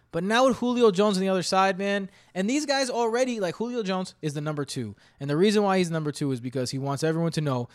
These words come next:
that when you take t-, the number two as meaning,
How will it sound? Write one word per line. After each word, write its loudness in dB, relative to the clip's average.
that 0
when -2
you -2
take 2
t-, -8
the 4
number 8
two 6
as 6
meaning, 2